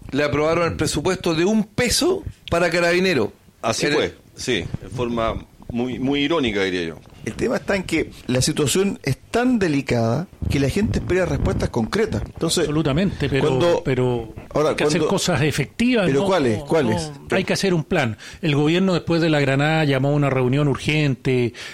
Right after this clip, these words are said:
Speaker 4: a Carabineros y la P D I. Esas son cosas para la te-, para la televisión.
Speaker 1: Monsalve
Speaker 4: Para que la
Speaker 1: parece
Speaker 4: gente,
Speaker 1: comentarista deportivo.
Speaker 4: para que la gente que,
Speaker 2: ¿No habían
Speaker 4: que no
Speaker 2: pedido
Speaker 4: vamos a permitir.
Speaker 2: estado de sitio, estado de excepción?
Speaker 1: Pero es que eso es nada.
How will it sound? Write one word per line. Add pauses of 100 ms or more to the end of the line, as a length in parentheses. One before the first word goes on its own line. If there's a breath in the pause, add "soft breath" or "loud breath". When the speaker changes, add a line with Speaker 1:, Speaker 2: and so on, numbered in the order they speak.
Speaker 4:
a
Carabineros
y
la
P
D
I. (240 loud breath)
Esas
son
cosas
para
la
te-,
para
la
televisión.
Speaker 1:
Monsalve
Speaker 4:
Para
que
la (180)
Speaker 1:
parece
Speaker 4:
gente,
Speaker 1:
comentarista
deportivo.
Speaker 4:
para
que
la
gente
que,
Speaker 2:
¿No
habían
Speaker 4:
que
no
Speaker 2:
pedido
Speaker 4:
vamos
a
permitir.
Speaker 2:
estado
de
sitio,
estado
de
excepción? (140)
Speaker 1:
Pero
es
que
eso
es
nada.